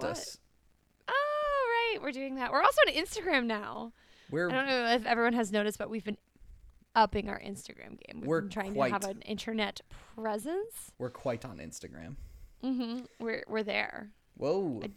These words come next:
Speaker 1: don't fully understand
Speaker 2: Hang on.
Speaker 1: it.
Speaker 2: Just got a new, new suggestion. Might have to change our,
Speaker 1: Oh.
Speaker 2: our episode.
Speaker 1: Oh, dang!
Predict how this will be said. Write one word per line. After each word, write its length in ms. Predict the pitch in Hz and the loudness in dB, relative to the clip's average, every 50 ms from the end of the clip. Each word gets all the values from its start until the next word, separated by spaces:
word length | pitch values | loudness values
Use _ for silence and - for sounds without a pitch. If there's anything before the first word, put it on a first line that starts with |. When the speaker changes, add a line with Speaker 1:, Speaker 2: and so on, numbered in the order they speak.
| - - - - _ - | -16 -20 -20 -14 _ 0
Speaker 1:
don't 300 | 226 220 226 - - - | 0 0 0 -2 -6 -18
fully 500 | - - - - 220 208 - - - - - | -20 -10 -4 -2 -2 -2 -4 -8 -12 -12 -14
understand 460 | - - - - 202 - 131 135 165 | -16 -14 -12 -10 -8 -6 -6 -4 -4
Speaker 2:
Hang 100 | 170 143 | -4 -4
on. 160 | 127 127 139 156 | -4 -4 -4 -6
Speaker 1:
it. 140 | - - - | -6 -8 -6
Speaker 2:
Just 200 | - 139 - - | -6 -6 -4 -2
got 180 | 143 135 131 | 0 0 0
a 60 | 131 123 | 0 -2
new, 440 | 127 127 135 139 143 147 147 143 - - - _ - | -2 -2 0 0 -2 -2 -4 -6 -12 -18 -20 _ -10
new 240 | 123 131 131 139 143 | -6 -2 -2 -2 -2
suggestion. 720 | - - 160 139 - 135 127 127 - - 127 123 127 127 - - - 117 | -4 -6 -8 -4 -2 -2 -2 -2 -4 -8 -8 -6 -6 -8 -10 -14 -10 -6
Might 180 | 120 120 117 131 | -4 -2 -2 -2
have 120 | 139 - | -4 -6
to 80 | - 139 | -10 -14
change 480 | - - 147 131 131 127 117 117 117 - _ - | -8 -6 -4 -2 -2 -2 -4 -6 -10 -12 _ -6
our, 280 | 110 117 117 113 104 - - | -4 -4 -4 -4 -6 -6 -4
Speaker 1:
Oh. 100 | 240 240 | -2 -2
Speaker 2:
our 160 | 120 120 117 | -2 -2 -2
episode. 540 | 117 110 - 98 - - - 71 - 214 185 - - _ - - - | -4 -6 -6 -10 -14 -10 -8 -8 -8 -8 -10 -12 -18 _ -10 -4 -4
Speaker 1:
Oh, 80 | 254 | -2
dang! 540 | 233 202 240 233 220 220 220 220 214 208 202 | -2 -2 -2 -2 -2 -2 -2 -2 -4 -8 -10